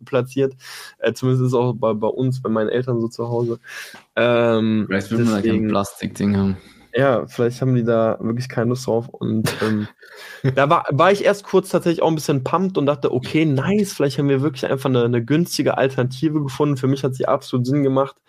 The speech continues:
Speaker 1: Ähm,
Speaker 2: Der
Speaker 1: aber
Speaker 2: Markt
Speaker 1: muss
Speaker 2: hat entgegen entschieden, ja.
Speaker 1: Ja, muss
Speaker 2: Ja, das
Speaker 1: das
Speaker 2: ist
Speaker 1: hier
Speaker 2: das
Speaker 1: feststellen.
Speaker 2: Positive bei Amazon, man, der Markt, äh,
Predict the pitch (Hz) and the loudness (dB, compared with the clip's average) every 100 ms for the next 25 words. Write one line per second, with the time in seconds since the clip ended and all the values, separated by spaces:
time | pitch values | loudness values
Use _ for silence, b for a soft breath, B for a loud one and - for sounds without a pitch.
0 | B B B B _ _ 110 110 110 110 | B B B B _ _ 0 2 2 0
1 | 98 - 113 98 95 - 110 101 98 98 | -2 -2 0 2 0 0 -2 0 -2 -2
2 | 92 92 90 90 90 90 92 90 90 - | -2 0 -2 -2 -4 -4 -4 -4 -6 -4
3 | - 110 - - _ - 123 131 147 151 | 0 0 -2 -8 _ -6 -2 0 2 2
4 | 170 127 - 123 - 117 117 127 147 165 | 2 0 0 -2 -2 -2 0 2 2 4
5 | 160 151 143 85 127 147 151 139 123 113 | 2 2 2 2 2 0 0 0 2 2
6 | 107 - - 117 110 107 143 - - 55 | 2 -2 -2 0 2 2 2 -2 -12 -8
7 | - | -8